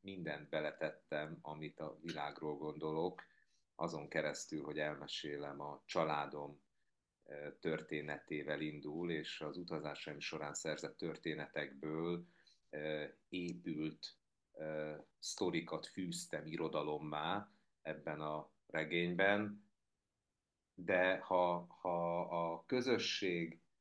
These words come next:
ö, tagjai úgy érzik, hogy adtam valamit,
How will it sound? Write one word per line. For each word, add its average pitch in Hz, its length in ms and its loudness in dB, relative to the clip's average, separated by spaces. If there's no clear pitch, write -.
ö, 87 180 -4
tagjai 98 640 4
úgy 113 280 4
érzik, 87 480 4
hogy 80 300 -4
adtam 95 800 2
valamit, 80 720 -2